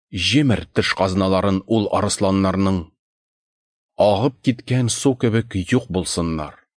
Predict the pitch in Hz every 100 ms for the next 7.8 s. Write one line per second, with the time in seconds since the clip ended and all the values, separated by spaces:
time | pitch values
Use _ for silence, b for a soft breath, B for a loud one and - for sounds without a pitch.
0 | _ _ _ _ - 90 - 95 95 104
1 | - 104 - 104 113 117 104 - 107 98
2 | - 104 92 80 90 87 85 - 90 90
3 | 87 85 87 85 - - _ _ _ _
4 | _ _ _ _ _ _ _ _ 135 127
5 | 135 - 180 - 127 123 - 110 139 123
6 | 123 113 104 95 - 104 98 92 107 101
7 | 92 90 87 - 90 82 78 71